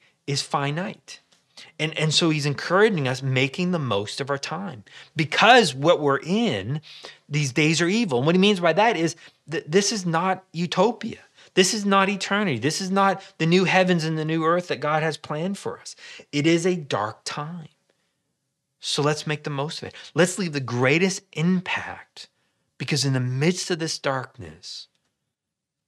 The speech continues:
there's a lot of people struggling. A lot of people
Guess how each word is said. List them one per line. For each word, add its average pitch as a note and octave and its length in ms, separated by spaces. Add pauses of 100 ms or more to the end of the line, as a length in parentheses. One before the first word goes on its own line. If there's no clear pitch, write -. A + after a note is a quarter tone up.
(160)
there's C#3 180
a - 20
lot C3+ 220
of E3 120
people D3 280
struggling. C3+ 540 (1040)
A B2 40
lot C3+ 220
of E3 120
people E3 500